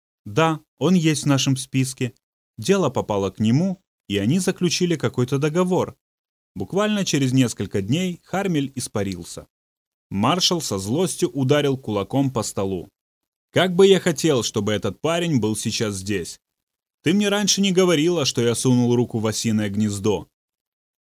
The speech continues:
Я и сама не предполагала, что всё это настолько серьёзно. Маршал продолжал листать подшивку. Бернис просматривала номера за предыдущий месяц.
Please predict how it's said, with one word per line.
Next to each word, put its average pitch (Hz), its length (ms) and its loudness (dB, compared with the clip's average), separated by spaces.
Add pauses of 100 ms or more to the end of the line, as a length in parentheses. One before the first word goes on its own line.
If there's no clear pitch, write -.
(200)
Я 101 180 -2
и 104 60 -2
сама 104 340 -2
не 175 100 0
предполагала, 156 680 0
что 131 160 -4
всё 139 240 -2
это 131 160 0
настолько 123 460 -2
серьёзно. 110 720 0 (640)
Маршал 151 480 0
продолжал 110 560 -2
листать 143 460 -2
подшивку. 101 680 -4 (380)
Бернис 156 460 2
просматривала 156 800 -2
номера 113 400 2
за 104 140 -2
предыдущий 101 680 -4
месяц. 95 540 -6